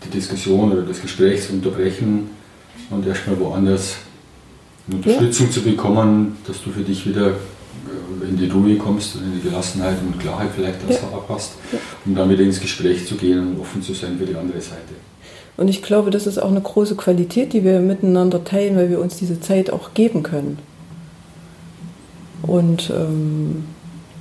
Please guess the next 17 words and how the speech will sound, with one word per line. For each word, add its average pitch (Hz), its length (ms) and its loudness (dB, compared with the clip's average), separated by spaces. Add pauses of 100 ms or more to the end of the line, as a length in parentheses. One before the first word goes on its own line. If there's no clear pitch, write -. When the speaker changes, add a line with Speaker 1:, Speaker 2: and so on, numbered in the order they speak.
(1300)
Speaker 2:
wir 190 120 4
haben 196 120 4
vielleicht 175 460 2
unterschiedliche 185 760 0
Zeitlängen 180 560 0
auch, 170 160 -4 (160)
die 190 140 2
wir 170 100 2
bedürfen, 208 640 2
um 175 260 -2
wieder, 165 640 -2 (200)
äh, 180 40 -2
in 180 100 -4
unsere 190 280 0
Kraft - 440 0
zurückzufinden. 202 1040 0 (1200)
Auch, 190 140 -6